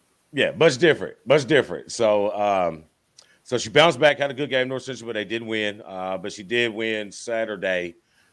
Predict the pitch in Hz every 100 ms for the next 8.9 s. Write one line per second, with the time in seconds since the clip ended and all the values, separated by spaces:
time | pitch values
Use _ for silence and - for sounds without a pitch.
0 | _ - 95 90 87 85 85 _ - 92
1 | - 156 226 220 147 131 131 - _ _
2 | - 135 123 117 - 101 - 151 175 123
3 | 107 98 98 90 85 90 _ _ _ -
4 | 113 110 110 107 104 107 101 107 107 -
5 | 120 110 98 - 117 135 - - 110 104
6 | 92 85 _ _ _ 98 90 85 80 _
7 | - 104 101 - 101 95 113 117 - _
8 | _ _ _ 113 98 92 85 76